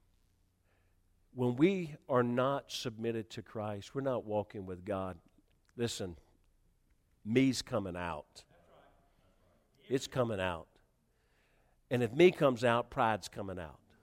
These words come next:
If me comes out, anger's coming out. If me comes out, my way is gonna come out. My opinion is gonna be heard. We say, "But wait a minute, now what if I'm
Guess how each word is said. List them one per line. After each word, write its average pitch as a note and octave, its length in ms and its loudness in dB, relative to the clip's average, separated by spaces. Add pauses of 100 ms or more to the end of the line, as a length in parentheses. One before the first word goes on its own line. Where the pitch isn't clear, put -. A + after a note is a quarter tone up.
(460)
If A2 160 -8
me E3+ 240 8
comes C#3 340 2
out, B2+ 300 6
anger's B2 420 0
coming G#2 300 -4
out. E2 240 -8 (100)
If A2 140 -12
me F#3+ 240 10
comes C#3 400 0
out, C3 280 4 (320)
my C#3+ 260 10
way B2 560 8
is A2+ 200 0
gonna A#2+ 260 0
come A#2 280 -2
out. G#2+ 300 0 (1800)
My E3+ 260 8
opinion A#2+ 880 8
is A#2 160 -6
gonna C3 180 2
be B2 180 -2
heard. G#2+ 420 -8 (1600)
We D3 100 -2
say, F3+ 220 8
"But D3+ 160 8
wait D#3 220 2
a C#4+ 40 4
minute, C#3+ 240 6
now C#3+ 240 4
what C#3+ 200 6
if F#3 140 2
I'm D3 220 8